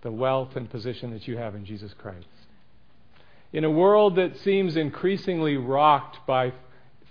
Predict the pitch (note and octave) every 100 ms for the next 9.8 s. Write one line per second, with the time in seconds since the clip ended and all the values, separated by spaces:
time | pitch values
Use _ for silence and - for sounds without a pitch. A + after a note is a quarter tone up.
0 | - C#3+ D3 C#3 C3 C#3+ C3+ A#2+ G2+ A#2
1 | C3 C3 C#3 C#3+ D#3 C#3+ C3+ C#3 C3+ C#3+
2 | C#3+ C#3 C3 B2+ - C#3 C3 A#2+ A2+ A2
3 | A2 G#2 A2+ G#2+ G2+ G2 - - - -
4 | - - B2 A#2+ A2 - - - - -
5 | - - - - - - C3+ C3+ B2+ -
6 | C#3+ C3+ B2+ B2 - - - - - A#2+
7 | B2 C3 B2 D3+ B2 B2+ C#3+ C3 C3+ -
8 | D3 C#3+ A#2+ G#2 A2 A2 A#2 A#2 B2+ -
9 | A#2+ - G#2 B2+ A2+ A2 G#2+ G#2+